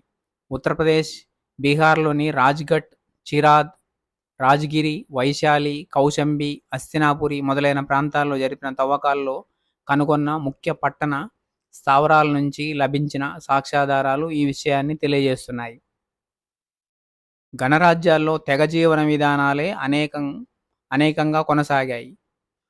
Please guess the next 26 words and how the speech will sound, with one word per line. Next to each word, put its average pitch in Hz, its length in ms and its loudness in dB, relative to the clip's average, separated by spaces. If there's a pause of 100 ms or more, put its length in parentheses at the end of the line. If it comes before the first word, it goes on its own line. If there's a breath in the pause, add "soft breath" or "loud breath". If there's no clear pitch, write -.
(140)
ఒక 139 120 -2
ప్రత్యేక 156 480 0
తెగ 147 420 2
లేదా 143 360 2
రెండు 143 220 2
మూడు 143 160 0
తెగలు 147 300 0
కలిసి 147 520 -6
తమ 143 160 -4
రాజ్య 139 600 -2 (220)
ప్రదేశానికి 147 680 -2
మాత్రమే 143 460 -4
పరిమితమై 147 680 -2
ఉండేవి. 131 560 -2 (880)
కొన్ని 143 220 0
తెగల 147 340 0
రాజ్య 147 320 2
వ్యవస్థలు 147 500 -2
ఒకే 156 380 -4
తెగకు 147 380 -4
చెంది 139 320 -4
ఉండగా, 139 480 -4
మరికొన్ని 147 760 -6 (440)
తెగల 147 240 0
రాజ్యాలు 143 640 0 (1080)
సమాఖ్యగా 151 880 0